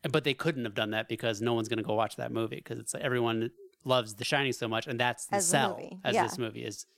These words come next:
Speaker 1: to see the same locations and
Speaker 2: Right.
Speaker 1: and deal with Danny as an adult.
Speaker 2: Right, and his fucking thirteen-year-old B F F.
Speaker 1: So the first scene you see is the scene from The Shining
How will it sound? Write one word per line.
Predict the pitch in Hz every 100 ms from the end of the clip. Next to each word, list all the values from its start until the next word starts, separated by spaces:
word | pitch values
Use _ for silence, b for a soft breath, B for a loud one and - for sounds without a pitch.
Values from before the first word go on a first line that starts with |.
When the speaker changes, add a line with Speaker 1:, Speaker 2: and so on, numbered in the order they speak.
| _ -
Speaker 1:
to |
see | 143 - 135 123
the | 117
same | - 117 113
locations | 110 104 117 113 - 107 104
and | 107 104 101
Speaker 2:
Right. | 214 - - - _ _
Speaker 1:
and | - 123
deal | 123 135
with | 120 110
Danny | 120 123 104 101 113
as | 110 113
an |
adult. | 113 110 110 107 - - -
Speaker 2:
Right, | 202 175 -
and | 208
his | 208 185 -
fucking | 208 202 185 180 - 208 - -
thirteen-year-old | 190 185 185 185 180 165 185
B | 180
F | 185 190
F. | 202 175 196 - _ _ _ _ _
Speaker 1:
So | -
the | 160
first | 208 220 -
scene | 170 147
you |
see | 131 - 139 113 107 b b _ _
is | 143 139 127 117 - _ _ _ -
the | 131
scene | - 156 151
from | 135 120
The |
Shining | 113 143 135 113 104